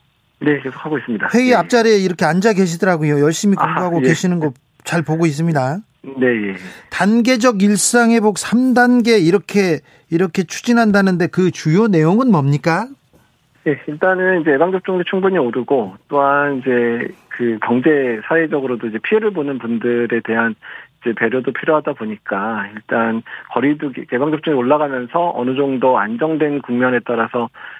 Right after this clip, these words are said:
Speaker 1: 거리두기를 완화하겠다라고 이제 발표가 된 상황이고요.
Speaker 2: 네.
Speaker 1: 일단 삼 단계 나눠서 하는데 첫 단계는 일단 영업시간 제한을 해제하는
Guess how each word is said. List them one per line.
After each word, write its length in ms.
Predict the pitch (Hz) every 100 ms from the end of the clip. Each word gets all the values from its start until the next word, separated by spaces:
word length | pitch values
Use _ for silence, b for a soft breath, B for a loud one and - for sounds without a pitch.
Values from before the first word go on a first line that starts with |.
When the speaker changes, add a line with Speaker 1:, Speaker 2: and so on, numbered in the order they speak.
| B
Speaker 1:
거리두기를 460 | 117 123 131 127 127
완화하겠다라고 1080 | 98 123 147 147 123 - 123 107 95 113 117
이제 80 |
발표가 360 | 120 107 - 135
된 200 | 131 113
상황이고요. 640 | 131 143 120 98 147 165 -
Speaker 2:
네. 300 | 143 160 160
Speaker 1:
일단 380 | 127 135 147 147 143
삼 140 | 202
단계 260 | 214 208 208
나눠서 260 | 170 143
하는데 420 | 156 151 143 143 139
첫 140 | - -
단계는 520 | 233 226 208 165 165
일단 340 | 120 - 135
영업시간 840 | 117 123 170 - 160 156 147 143 131 B B B -
제한을 520 | 139 143 143 143 139
해제하는 520 | 185 202 170 135 117